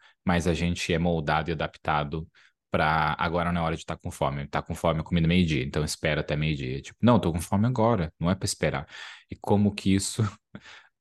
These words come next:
vai mo-, realmente moldando a gente pra gente viver nesse coletivo de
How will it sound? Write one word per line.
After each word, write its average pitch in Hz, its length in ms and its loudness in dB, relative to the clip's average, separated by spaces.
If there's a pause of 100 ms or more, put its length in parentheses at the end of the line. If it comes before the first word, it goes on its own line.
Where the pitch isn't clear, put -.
vai 101 300 2
mo-, 104 160 4
realmente 113 460 0
moldando 107 540 2
a 95 60 0
gente 95 280 -4
pra 101 180 -2
gente 95 220 -6
viver 92 260 -2
nesse 92 200 -2
coletivo 87 760 -4 (800)
de 82 560 2